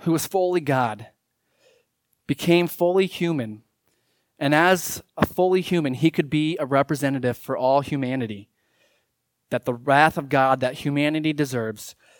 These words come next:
could be poured out on Christ, so that, that way that we don't have to face the, the judgment that we deserve. Also in verse twenty-one, we see another aspect of our,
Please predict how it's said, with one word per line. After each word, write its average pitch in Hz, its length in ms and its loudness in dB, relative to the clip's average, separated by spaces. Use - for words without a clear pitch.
could 143 100 0
be 139 60 0
poured 165 340 0
out 131 320 2
on 127 220 -2
Christ, - 640 -6
so 143 140 -4
that, 135 180 2
that 139 180 -2
way 127 220 2
that 123 220 -4
we 143 220 0
don't 131 220 0
have 120 220 -4
to 113 280 -8
face 135 360 -2
the, 131 120 -4
the 127 140 -2
judgment 123 480 0
that - 180 -8
we 117 140 -6
deserve. 107 460 -8
Also 165 320 8
in 151 80 6
verse 147 220 4
twenty-one, 143 880 -2
we 139 80 2
see 156 260 0
another 139 380 2
aspect 131 640 -2
of 120 180 -2
our, 117 240 -2